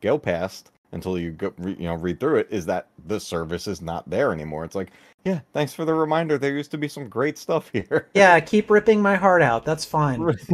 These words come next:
Speaker 2: I don't use it anymore, you know?
Speaker 1: Yeah. But there were, um, some really good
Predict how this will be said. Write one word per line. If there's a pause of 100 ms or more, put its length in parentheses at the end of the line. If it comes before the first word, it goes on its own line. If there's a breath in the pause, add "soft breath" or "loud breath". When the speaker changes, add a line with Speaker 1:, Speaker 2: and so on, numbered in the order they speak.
(160)
Speaker 2:
I
don't
use
it
anymore,
you
know? (200)
Speaker 1:
Yeah. (880)
But
there
were, (480)
um, (340)
some
really
good